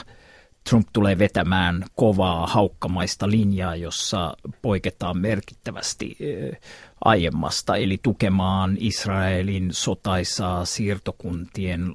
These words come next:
laajentamispolitiikkaa. Ja, ja tätä pidettiin oikeastaan yhtenä ensimmäisistä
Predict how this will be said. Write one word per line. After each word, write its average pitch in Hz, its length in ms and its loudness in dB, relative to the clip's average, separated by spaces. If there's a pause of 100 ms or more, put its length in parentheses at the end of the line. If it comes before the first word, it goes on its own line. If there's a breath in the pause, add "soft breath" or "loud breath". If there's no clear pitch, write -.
laajentamispolitiikkaa. - 1800 -4 (720 loud breath)
Ja, 90 380 2
ja 87 600 0 (220)
tätä 139 220 2
pidettiin 110 500 2
oikeastaan 131 720 2
yhtenä 147 420 2
ensimmäisistä 123 920 4